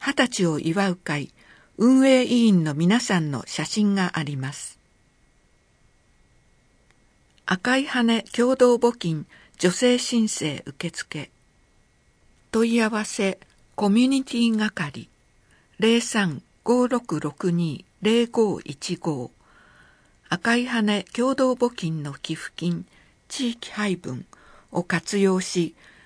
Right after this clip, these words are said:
区内の福祉施設の活動に対し助成します。対象となるのは、地域福祉を増進する取り組みです。詳しくは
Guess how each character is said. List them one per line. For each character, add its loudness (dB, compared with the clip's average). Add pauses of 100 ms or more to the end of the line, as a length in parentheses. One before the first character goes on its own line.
(120)
区 0
内 4
の 0
福 -4
祉 -2
施 -6
設 -2
の -2
活 -6
動 4
に 0
対 0
し -8
助 -4
成 -2
し -6
ま -6
す。 -18 (920)
対 2
象 2
と -2
な 2
る -2
の -6
は、 -8 (420)
地 0
域 -6
福 -10
祉 0
を -4
増 0
進 2
す -2
る 0
取 -2
り -8
組 2
み -2
で -2
す。 -14 (920)
詳 2
し -6
く -4
は -2